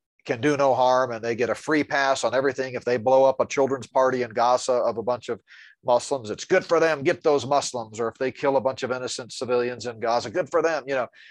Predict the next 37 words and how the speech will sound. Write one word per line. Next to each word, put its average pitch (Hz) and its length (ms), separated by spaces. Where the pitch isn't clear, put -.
we've 135 200
been 135 140
brainwashed 151 480
to - 60
think 135 180
that 131 100
Israel 151 320
can 139 180
do 139 160
no 127 140
wrong. 123 440
And, 127 240
and 127 240
people 147 280
just 127 160
haven't 131 320
taken 135 320
the 123 80
time 127 280
to 120 100
actually 120 420
do 117 180
the 110 100
research 117 500
and 110 100
understand 117 580
that 107 180
many 151 520
of 123 200
the 120 120
government 131 480
leaders 127 340
in 113 160
modern 135 360
day 131 160
Israel 120 280
today 120 560